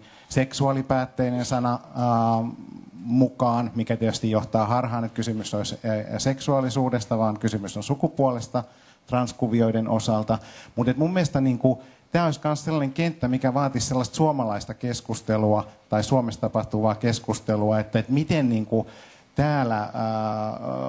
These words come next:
oma-, omissa kieliyhteisöissä niin voitais löytää sellaisia omanlaisia sanoja, jotka toimis niinku suomalaisessa kontekstissa. Ja tästä on mun mielestä hyvä esimerkki se, että nyt viimeisen muutaman vuoden aikana niin, niin suomalaiset transaktivistit on kehittänyt tämän muun sukupuolinen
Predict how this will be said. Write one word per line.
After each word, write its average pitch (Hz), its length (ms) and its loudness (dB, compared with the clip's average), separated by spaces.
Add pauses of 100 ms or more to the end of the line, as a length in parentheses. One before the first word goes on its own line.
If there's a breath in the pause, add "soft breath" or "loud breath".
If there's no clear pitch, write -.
(560)
oma-, 143 340 2
omissa 147 380 0
kieliyhteisöissä 110 1040 0
niin 110 160 0
voitais 117 340 0
löytää 117 280 2
sellaisia 123 460 0
omanlaisia 113 640 2
sanoja, 107 420 0
jotka 104 260 -2
toimis 107 400 2
niinku 113 180 0
suomalaisessa 110 680 0
kontekstissa. 110 800 -2
Ja 107 100 -2
tästä - 260 2
on 139 60 0
mun 143 80 -2
mielestä 143 240 0
hyvä 156 140 4
esimerkki 123 540 0
se, 123 220 0
että 117 180 -4
nyt - 200 -6
viimeisen 113 440 2 (420 loud breath)
muutaman 131 340 4
vuoden 113 300 0
aikana 113 440 0
niin, 113 300 2
niin 120 180 0
suomalaiset 113 560 0
transaktivistit 110 920 -4
on 104 100 -4
kehittänyt 110 440 -4
tämän 117 160 2
muun 131 240 4
sukupuolinen 117 920 -6